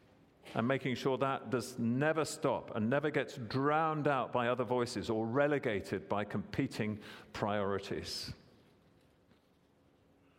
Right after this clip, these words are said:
And guess what? I found three things that will help us. First,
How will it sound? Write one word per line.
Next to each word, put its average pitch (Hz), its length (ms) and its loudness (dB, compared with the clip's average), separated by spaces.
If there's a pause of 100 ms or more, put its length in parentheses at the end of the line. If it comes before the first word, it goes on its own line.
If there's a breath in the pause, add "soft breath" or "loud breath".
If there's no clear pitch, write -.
(260)
And 110 100 -2
guess 127 220 -2
what? 123 160 0
I 110 60 2
found 95 320 -2
three 120 240 -2
things 101 560 -4 (800 loud breath)
that 101 260 -2
will 104 160 0
help 95 340 0
us. - 320 -6 (600 loud breath)
First, 143 580 2